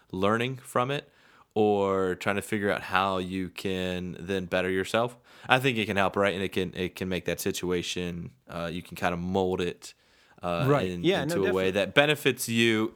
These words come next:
Speaker 1: even if it hurts at first and it hurts bad. Maybe there's something you can take away from it. I know not every circumstance is perfect, but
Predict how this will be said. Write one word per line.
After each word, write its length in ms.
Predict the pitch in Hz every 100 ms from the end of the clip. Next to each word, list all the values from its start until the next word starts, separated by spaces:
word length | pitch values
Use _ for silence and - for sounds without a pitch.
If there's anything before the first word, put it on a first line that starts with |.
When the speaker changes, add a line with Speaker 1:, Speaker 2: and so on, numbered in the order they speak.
| -
Speaker 1:
even 500 | 135 151 139 131 120
if 400 | 110 110 - - _ _ - -
it 140 | - 113
hurts 280 | 127 117 -
at 100 | 95
first 540 | - 123 117 - - - _
and 160 | - 101
it 120 | 92
hurts 260 | 90 104 -
bad. 560 | 90 101 101 98 98 101 - - -
Maybe 300 | 113 143 160
there's 160 | 160
something 160 | - 139
you 60 | 120
can 120 | 117
take 220 | 113 95
away 220 | 101 98
from 200 | - 95
it. 120 | 95
I 80 | 101
know 180 | 117 120
not 160 | 120 113
every 160 | 110
circumstance 480 | 107 107 101 - 95
is 100 | 92
perfect, 460 | - 113 - 87 -
but 320 | 113 -